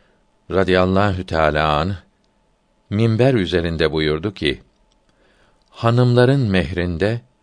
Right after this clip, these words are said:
ifrat etmeyiniz. Yani fazla mehir tayin etmeyiniz. Eğer bu dünyada ikram olsaydı veya Allahü Tebareke ve Teala katında haramdan sakınmak olsaydı,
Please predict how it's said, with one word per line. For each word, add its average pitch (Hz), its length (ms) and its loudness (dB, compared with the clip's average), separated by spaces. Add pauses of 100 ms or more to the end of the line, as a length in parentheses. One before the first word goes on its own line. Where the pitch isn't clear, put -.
(300)
ifrat 107 500 0
etmeyiniz. 65 720 -6 (520)
Yani 92 320 0
fazla 104 440 0
mehir 87 320 -2
tayin 76 440 -2
etmeyiniz. 60 760 -6 (1400)
Eğer 117 580 2 (520)
bu 110 240 0
dünyada 98 560 2
ikram 80 520 -2
olsaydı 76 560 -2 (640)
veya 95 540 2
Allahü 98 480 0
Tebareke 87 680 0
ve 80 100 -2
Teala 78 560 0
katında 80 640 -4 (560)
haramdan 101 640 0
sakınmak 82 760 -6
olsaydı, 110 640 -2